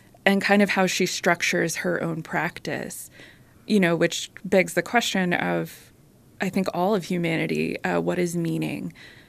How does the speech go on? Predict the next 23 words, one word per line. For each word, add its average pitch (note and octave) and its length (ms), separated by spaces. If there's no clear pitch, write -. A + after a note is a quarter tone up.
What F3+ 200
are F3+ 120
these E3+ 280
higher E3 460
things? D#3+ 420
Is D#3+ 120
there E3 160
something E3 380
outside E3+ 540
of - 140
us? - 560
And G3 120
then G3+ 360
the A3 180
other A3+ 240
thing E3+ 280
that - 140
really F#3+ 520
came E3+ 280
clear F3 320
to E3+ 180
me, - 340
and, E3+ 420